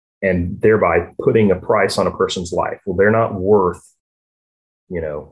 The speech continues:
uh, another two weeks of lockdown. They're not worth that. Those people are old or they're sick and they, they're gonna die anyway. Well, we're all gonna die, but that's just not a compassionate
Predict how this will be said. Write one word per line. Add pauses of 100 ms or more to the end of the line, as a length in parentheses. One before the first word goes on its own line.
(280)
uh,
another
two
weeks
of
lockdown.
They're
not
worth
that.
Those
people
are
old
or
they're
sick
and
they,
they're
gonna
die
anyway.
Well,
we're
all
gonna
die,
but
that's
just
not
a
compassionate